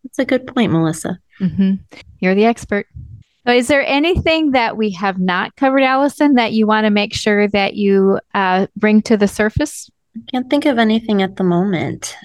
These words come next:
Speaker 1: I usually think of things to add after the fact. I, I'm a pretty reflective, introspective person, so I'll go back and think and think, and then I'll say, "I should have said these other three things." <laughs>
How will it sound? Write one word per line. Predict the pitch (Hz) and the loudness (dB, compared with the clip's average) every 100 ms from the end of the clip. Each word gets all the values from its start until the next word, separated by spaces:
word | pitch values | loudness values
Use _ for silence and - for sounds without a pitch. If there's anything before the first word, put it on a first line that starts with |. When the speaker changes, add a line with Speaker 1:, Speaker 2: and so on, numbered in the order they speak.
| - | 0
Speaker 1:
I | |
usually | 202 214 208 240 | 2 0 0 -2
think | 233 202 196 - | -2 0 -2 0
of | 175 180 180 | 0 0 -2
things | - 180 175 - | 0 2 2 -2
to | 185 | -2
add | 175 170 165 - | 0 0 -2 -2
after | 151 151 185 | -4 -4 -2
the | 196 | -2
fact. | 196 202 196 196 - - | -2 -4 -4 -6 -18 -10
I, | 175 160 - | -8 -8 -2
I'm | 180 | 0
a | 170 | 0
pretty | 170 - 175 170 | -2 -2 0 2
reflective, | 170 - 160 - 180 180 - | 0 -2 -6 -2 -2 -2 -2
introspective | 180 180 214 - 220 226 226 226 | -4 -2 -4 -4 -6 -4 -4 -4
person, | 226 220 - 220 | -4 -4 0 0
so | - 185 | 2 0
I'll | 175 | 0
go | 175 | 0
back | 170 170 170 | -2 -4 -2
and | 170 165 | -2 0
think | 175 170 | 2 2
and | 170 165 | 2 -2
think, | 165 165 165 - - - - - | 0 0 0 -4 -20 -20 -20 -4
and | 175 | 2
then | 180 175 | 4 4
I'll | 165 | 0
say, | 170 170 | 0 -2
"I | 165 | 0
should | - 175 | -2 -2
have | 165 | -2
said | - 160 | -2 0
these | 156 156 | 2 2
other | 147 139 | 0 -2
three | - - 151 | -4 -4 -6
things." | 165 170 185 180 - - - | -4 -6 -6 -8 -12 -20 -10
<laughs> | 480 | -8